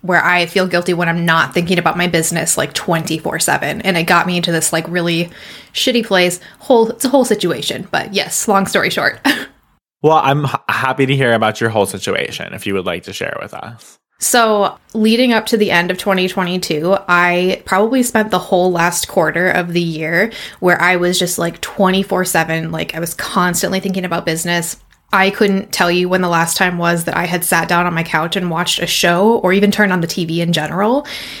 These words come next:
Speaker 1: And I wasn't doing anything that, like, filled my cup. And of course, it burnt me out. And, like, I'm still recovering from that.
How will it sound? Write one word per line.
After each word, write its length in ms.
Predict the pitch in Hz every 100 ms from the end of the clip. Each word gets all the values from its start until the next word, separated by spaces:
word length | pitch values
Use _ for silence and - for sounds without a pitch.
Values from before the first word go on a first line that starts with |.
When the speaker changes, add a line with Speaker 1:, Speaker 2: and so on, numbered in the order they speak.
| - -
Speaker 1:
And 540 | 180 175 170 165 160 165
I 120 | - 175
wasn't 320 | 185 220 214
doing 200 | 240 208
anything 220 | 196 196
that, 120 | 180
like, 120 | 165 156
filled 280 | - 165
my 120 | 165 170
cup. 380 | 156 139 - - _ -
And 240 | 202 185
of 80 | 170
course, 240 | 160 165
it 120 | 175
burnt 200 | 175 165
me 100 | 190
out. 280 | 196 156 185
And, 180 | 190 185
like, 160 | 175 175
I'm 140 | 170
still 340 | 165 - 190 190
recovering 480 | 160 160 156 160
from 200 | 165 175 165
that. 260 | 151 196